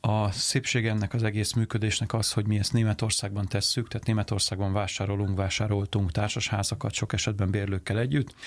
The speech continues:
és ezeket üzemeltetjük, adjuk ki és kezeljük gyakorlatilag a saját tulajdonunkban álló ingatlanokat. És terveink szerint a, a jövő év első negyedévében jutunk el odáig, hogy végre a regisztrációnkat el tudjuk végezni.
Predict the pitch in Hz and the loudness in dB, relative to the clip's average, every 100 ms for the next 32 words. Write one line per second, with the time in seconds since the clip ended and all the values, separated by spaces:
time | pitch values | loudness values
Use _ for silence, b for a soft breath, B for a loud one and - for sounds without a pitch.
0 | B B B 110 107 101 127 131 113 104 | B B B 0 0 0 4 6 6 4
1 | 104 - 104 107 113 92 95 - 110 92 | 2 0 0 2 0 0 0 2 4 4
2 | - 98 104 92 92 95 - 107 104 110 | 2 2 2 2 2 0 0 0 0 2
3 | 95 107 - 104 98 98 101 - 95 - | 2 2 2 2 4 2 2 2 0 2
4 | 101 98 101 95 110 95 95 101 113 131 | 2 4 2 2 2 2 4 4 2 2
5 | 147 - 160 151 - B B B B - | 2 2 0 -2 -12 B B B B -2
6 | 143 180 151 127 - 143 135 123 123 120 | 0 2 2 2 2 2 2 2 2 2
7 | 107 B B 113 120 117 123 113 107 113 | 0 B B 0 2 2 2 2 0 -2
8 | 117 - 110 113 110 107 110 101 107 104 | -2 0 0 2 0 0 0 2 0 2
9 | 107 107 101 107 104 113 110 110 104 101 | 2 2 2 0 2 2 2 2 0 0
10 | 98 110 110 110 - 107 107 101 104 104 | 0 2 0 -2 -2 -2 -2 -2 0 0
11 | 107 101 104 113 110 107 101 117 143 131 | 0 0 0 0 0 0 2 2 2 2
12 | 143 | 2